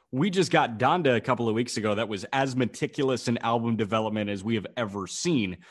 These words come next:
or at least we think that's the case. But with Drake, it's been very hit or miss in terms of what feels like there's been effort that has been put in. I loved, if you're reading this, it's too late.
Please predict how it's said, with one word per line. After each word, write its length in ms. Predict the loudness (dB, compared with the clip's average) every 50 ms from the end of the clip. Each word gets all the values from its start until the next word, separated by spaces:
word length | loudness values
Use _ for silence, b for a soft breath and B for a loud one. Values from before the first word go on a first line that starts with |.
| b b b b
or 200 | 4 4 4 4
at 100 | 4 0
least 260 | -2 -4 -4 -6 -8
we 120 | -8 -8
think 280 | -4 -2 -2 -2 0 -2
that's 240 | -2 -4 -4 -4 -8
the 100 | -14 -14
case. 380 | -10 -8 -8 -8 -10 -14 -18 -20 _ _ _ _ _ _ _ _ _
But 120 | -2 0
with 160 | 0 -2 -4 2
Drake, 340 | 4 6 6 8 6 4
it's 140 | 4 0 2
been 200 | 2 2 2 2
very 540 | 2 0 2 2 2 4 2 2 0 -2 -4
hit 260 | -6 -4 -4 -2 0
or 120 | 2 2 2
miss 340 | 2 2 0 -2 -4 -8
in 140 | -6 -6 -6
terms 320 | -4 -4 -4 -4 -2 -4 -4
of 100 | -6 -2
what 340 | -2 0 0 -2 -4 -4
feels 320 | -2 0 2 2 0 0 0
like 220 | 0 -2 -2 -2
there's 180 | -4 -6 -4 -4
been 160 | -4 -6 -6 -4 -4
effort 440 | -4 -4 -4 -6 -6 -6 -6 -10 _ _ _ _ _ _ _ _ _ _
that 180 | -2 0 0 0
has 140 | 0 -2 -2
been 200 | -2 -4 -4 -4
put 200 | -4 -4 -4 -4
in. 140 | -4 -6 -10 _ _ _ _ _ _ _ _ _ _ _ _
I 260 | 2 4 4 4 4 4
loved, 840 | 2 2 2 4 6 6 8 8 6 6 4 0 -2 -6 -12 -16 -20 _ _ _ _ _
if 180 | -2 -2 0 0
you're 120 | 0 2
reading 280 | 2 2 2 0 0 0
this, 220 | -2 -4 -6 -8
it's 160 | -12 -14 -10
too 160 | -6 -6 -6
late. 220 | -4 -6 -8 -12